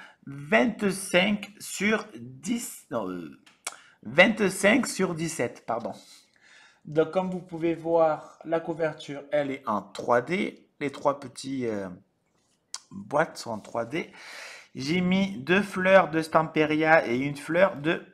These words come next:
Prima. Je trouvais que ça allait très bien ensemble.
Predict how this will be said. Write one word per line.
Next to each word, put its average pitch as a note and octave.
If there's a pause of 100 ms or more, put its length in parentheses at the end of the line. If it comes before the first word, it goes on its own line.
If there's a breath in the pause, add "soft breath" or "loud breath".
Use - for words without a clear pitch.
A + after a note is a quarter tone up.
Prima. C#3
Je A#2+
trouvais A2+
que B2+
ça A2+
allait G#2
très C3+
bien C3+
ensemble. A#2+